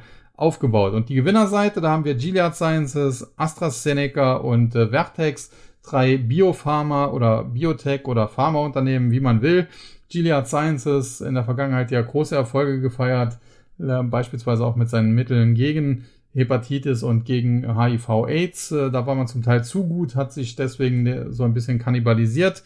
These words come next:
selbst kannibalisiert und, äh, jetzt zuletzt gab's aber positive Nachrichten. Ein Medikament gegen Brustkrebs,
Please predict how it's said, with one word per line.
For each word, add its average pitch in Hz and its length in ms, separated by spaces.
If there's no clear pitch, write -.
selbst 165 340
kannibalisiert 147 800
und, 127 360
äh, 127 140
jetzt 127 300
zuletzt 123 400
gab's 143 240
aber 131 180
positive 143 480
Nachrichten. 127 480
Ein 117 280
Medikament 120 420
gegen 117 240
Brustkrebs, 139 640